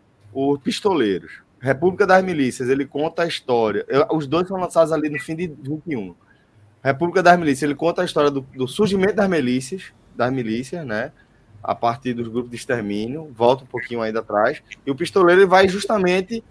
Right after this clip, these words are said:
atrás de cada pistoleiro. E aí, isso aí, em determinado momento,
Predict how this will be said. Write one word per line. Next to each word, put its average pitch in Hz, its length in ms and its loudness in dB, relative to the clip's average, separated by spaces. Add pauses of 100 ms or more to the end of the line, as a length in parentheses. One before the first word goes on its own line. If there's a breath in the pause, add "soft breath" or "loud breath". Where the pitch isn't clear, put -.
(260 soft breath)
atrás 170 440 6
de 185 100 -4
cada 220 340 6
pistoleiro. 165 680 4 (800)
E 190 100 4
aí, 226 480 6 (460)
isso 233 340 2
aí, 202 220 4
em 196 60 -4
determinado 190 520 2
momento, 165 600 -4